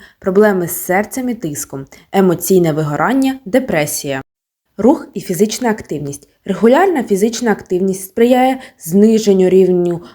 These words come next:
гормонів стресу, кортизолу, адреналіну. Піші прогулянки, біг, плавання, танці — усе це допомагає розслабитись. Спорт покращує настрій завдяки виробленню ендорфінів,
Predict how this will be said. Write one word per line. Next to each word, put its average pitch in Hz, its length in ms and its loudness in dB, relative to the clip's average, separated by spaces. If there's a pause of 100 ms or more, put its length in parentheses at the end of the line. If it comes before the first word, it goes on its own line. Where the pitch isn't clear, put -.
гормонів 208 540 0
стресу, 165 480 -4
кортизолу, 208 720 0
адреналіну. 214 680 0 (400)
Піші 320 240 2
прогулянки, 226 840 2
біг, 214 440 0
плавання, 196 600 2
танці — 202 600 -2 (240)
усе 190 260 0
це 240 200 0
допомагає 202 580 0
розслабитись. 175 760 -2 (340)
Спорт - 480 -2 (140)
покращує 262 540 -2
настрій 185 560 -2
завдяки 190 600 0 (220)
виробленню 202 600 2
ендорфінів, 196 720 -2